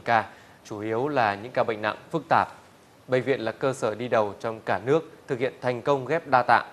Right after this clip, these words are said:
ghép gan, ghép tim, ghép thận, ghép phổi và đã triển khai nhiều dịch vụ y tế nhằm nâng cao chất lượng phục vụ, hướng đến sự hài lòng của người bệnh như dịch vụ khám sức khỏe, khám yêu cầu, bảo hiểm bảo lãnh, vân vân.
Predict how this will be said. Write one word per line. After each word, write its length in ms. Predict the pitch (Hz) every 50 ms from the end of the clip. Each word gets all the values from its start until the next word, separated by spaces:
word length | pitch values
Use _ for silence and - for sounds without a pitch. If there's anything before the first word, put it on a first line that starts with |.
| - - - - -
ghép 220 | 120 139 135 120
gan, 220 | 117 135 127 123 113 107 - - 113
ghép 260 | 107 135 151 151 - -
tim, 200 | 147 139 131 110 - - - - - -
ghép 220 | 127 147 143 -
thận, 140 | - 135 - - - - - -
ghép 220 | 127 143 139 -
phổi 200 | 147 120 104 92 - - - - - - - - - - - - 101
và 120 | 113 110
đã 120 | 113 120 139
triển 200 | - 143 117 95 -
khai 220 | - 131 127 123
nhiều 280 | 117 123 135 139 131 127
dịch 200 | 110 127 117 107
vụ 140 | 117 139 -
y 100 | 156 135
tế 300 | - - 113 110 117 135 - - - - -
nhằm 300 | 120 123 113 113 113 120
nâng 140 | 135 151 143
cao 180 | - 151 135 131
chất 160 | - 175 170
lượng 160 | 160 - - -
phục 160 | 135 117 101
vụ, 160 | 117 113 113 - - - - - -
hướng 140 | 139 135 131
đến 200 | 127 123 127 127
sự 160 | - - 147 117 110
hài 140 | 117 110 107
lòng 180 | 107 101 98 95 -
của 80 | 104 98
người 140 | 98 98 98
bệnh 180 | 107 104 101 - - - - - -
như 120 | 139 147 135
dịch 180 | 113 120 95
vụ 180 | 101 117 120 - -
khám 180 | - 120 113 113
sức 180 | - - 175 -
khỏe, 240 | - 131 107 92 82 - - - - -
khám 160 | - 104 107 135
yêu 140 | 143 131
cầu, 320 | 117 - 123 113 101 92 87 - - - - - - - - 131
bảo 180 | 120 107 95 98
hiểm 200 | 117 110 101 90 90 95
bảo 140 | 95 92
lãnh, 200 | 92 98 113 131 139 - - - -
vân 140 | - 123 120
vân. 140 | - 127 113